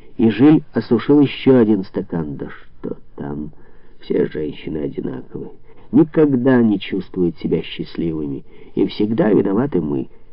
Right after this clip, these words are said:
Только с приятелями и можно отвести душу». И он лукаво перемигнулся с Жаном. Возвратилась Натали, и он поднялся. Она нерешительно посмотрела на него.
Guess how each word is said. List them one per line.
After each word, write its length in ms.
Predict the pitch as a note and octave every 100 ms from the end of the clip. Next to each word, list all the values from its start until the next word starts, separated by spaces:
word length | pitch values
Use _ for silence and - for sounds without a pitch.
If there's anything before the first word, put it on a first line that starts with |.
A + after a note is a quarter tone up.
| - - - - - -
Только 320 | C3 A2+ A#2
с 60 | -
приятелями 800 | - A#2+ B2 B2+ A#2+ A#2 A2 A2
и 40 |
можно 380 | A2+ A#2 G2 F2
отвести 440 | - D#2 - -
душу». 400 | D2 D2 - - - - - - -
И 80 | A2+
он 220 | E3+ F#3
лукаво 480 | E3 D3+ D#3 E3+ D#3+
перемигнулся 920 | D3+ C#3+ C3 A2 G2 A2 A#2 - A2
с 40 | F#2+ E2
Жаном. 420 | E2+ D2 D2+ - - - - - - - - - - - -
Возвратилась 680 | G#2+ A2 A#2+ A2 G3 E3+ C3
Натали, 460 | A2+ G#2 F#2+ C#3+ - - -
и 60 |
он 180 | G#2+ C3+
поднялся. 760 | D3 B2+ F2 D#2+ D2 - - - - - - - - - -
Она 340 | - G2+ A2
нерешительно 680 | A2+ A#2 A2 G#2+ D3 C#3+ C#3
посмотрела 680 | C3 B2 C#3 B2+ - F#2+ E2
на 80 | D#2
него. 340 | D#2+ D#2+ D#2